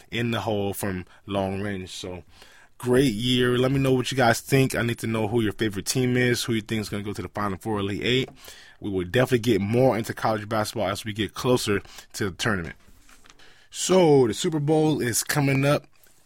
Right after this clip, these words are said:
As the Super Bowl comes up, I will be giving more information about players, teams,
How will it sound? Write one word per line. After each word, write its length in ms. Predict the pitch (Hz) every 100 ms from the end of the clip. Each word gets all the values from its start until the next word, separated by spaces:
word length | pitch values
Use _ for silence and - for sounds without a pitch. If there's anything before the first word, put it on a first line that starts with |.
| -
As 120 | 117
the 60 | 107
Super 200 | 135 123
Bowl 200 | 123 117
comes 540 | - 120 117 110 107
up, 240 | 120 - _ _ - - _ _ - _ _ -
I 120 | 110
will 180 | 113 110
be 160 | 113 101
giving 360 | - 113 110
more 140 | 110 110
information 480 | 107 101 104 113
about 200 | 101 85
players, 600 | - 117 120 120 120 123
teams, 640 | - 131 127 120 117 110